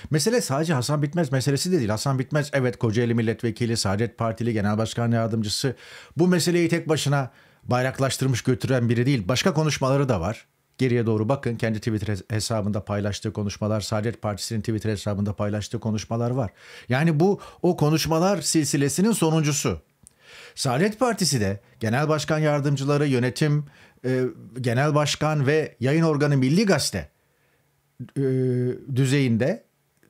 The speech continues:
e, takip ediyor. Yani Milli Gazete'den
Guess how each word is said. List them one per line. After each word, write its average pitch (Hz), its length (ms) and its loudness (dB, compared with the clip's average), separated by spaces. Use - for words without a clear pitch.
e, 135 40 -6
takip 131 380 0
ediyor. 95 300 -2
Yani 107 140 -2
Milli 127 300 2
Gazete'den 120 680 -2